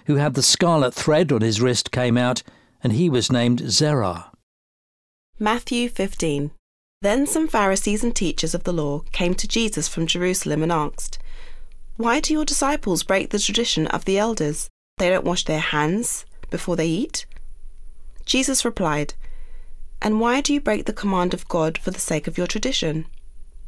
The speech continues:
Speaker 2: For God said, 'Honor your father and mother,' and anyone who curses their father or mother is to be put to death." But you say that if anyone declares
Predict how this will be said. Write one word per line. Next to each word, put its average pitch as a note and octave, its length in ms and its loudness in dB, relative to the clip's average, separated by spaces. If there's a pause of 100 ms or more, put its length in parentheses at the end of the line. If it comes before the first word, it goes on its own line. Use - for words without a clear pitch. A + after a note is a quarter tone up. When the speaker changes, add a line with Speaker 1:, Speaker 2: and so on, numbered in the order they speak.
(160)
Speaker 2:
For G3+ 160 -2
God B3 220 -2
said, D#3 340 0 (560)
'Honor A#3 220 4
your C#4 160 2
father G3+ 400 2
and G3 100 2
mother,' E3 380 0 (440)
and F#3 220 0
anyone B3 360 2
who A#3+ 140 0
curses G#3 520 -2
their F3 160 0
father F#3+ 340 0
or F3 120 0 (120)
mother E3 320 -2 (180)
is F3+ 120 -4
to - 100 -6
be E3+ 100 0
put - 260 -4
to - 100 -2
death." D#3+ 380 -2 (1800)
But G#3 280 0
you B3 120 2
say D#3 240 2
that - 200 0
if F#3+ 160 -2
anyone A#3 380 4
declares E3 640 0